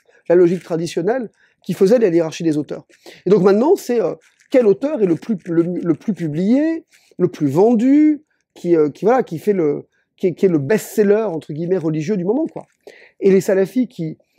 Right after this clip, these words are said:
vont faire preuve d'un, d'un ethos entrepreneurial absolument remarquable, en fait, vont réussir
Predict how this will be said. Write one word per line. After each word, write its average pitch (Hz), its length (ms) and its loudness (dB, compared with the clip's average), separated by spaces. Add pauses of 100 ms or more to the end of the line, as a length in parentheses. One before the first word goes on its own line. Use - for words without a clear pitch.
(160)
vont 156 160 0
faire - 220 -2
preuve 214 400 0
d'un, 147 220 -6
d'un 156 220 0
ethos 208 420 0
entrepreneurial 175 920 -6 (100)
absolument 156 440 -4
remarquable, 156 460 -4
en 165 60 -8
fait, 269 240 -6 (400)
vont 240 220 4
réussir 202 500 -2